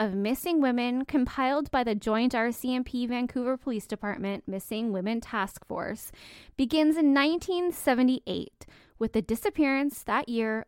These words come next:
of Lillian Jean O'Dare, whose case was never officially connected to Pickton due to lack of evidence. The earliest of the cases on the list connected to Pickton is Diana Melnick,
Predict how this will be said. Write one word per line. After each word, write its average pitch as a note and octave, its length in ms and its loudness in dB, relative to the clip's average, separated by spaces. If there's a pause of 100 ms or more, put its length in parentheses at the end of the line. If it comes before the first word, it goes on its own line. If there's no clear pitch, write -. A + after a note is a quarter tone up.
of F#3+ 220 -2
Lillian C#4+ 540 6
Jean G#3+ 440 0
O'Dare, G#3 720 -2
whose A#3+ 220 2
case D#4 400 -4
was F4 140 2
never A#3+ 480 4
officially G#3+ 560 -2
connected B3 560 0
to G#3 80 -6
Pickton - 520 -4 (460)
due A#3 340 4
to C4+ 140 0
lack G#3+ 240 2
of F#3+ 120 -4 (100)
evidence. - 760 -2 (680)
The A#3+ 220 2
earliest F4+ 640 2
of G3 120 -2
the F#3+ 80 0
cases B3 760 -4
on G#3+ 220 2
the C4+ 100 4
list C4+ 460 0
connected C4 380 0
to C4 60 0
Pickton C4+ 440 -2 (340)
is A#3 420 4
Diana B3 600 4
Melnick, A3 760 2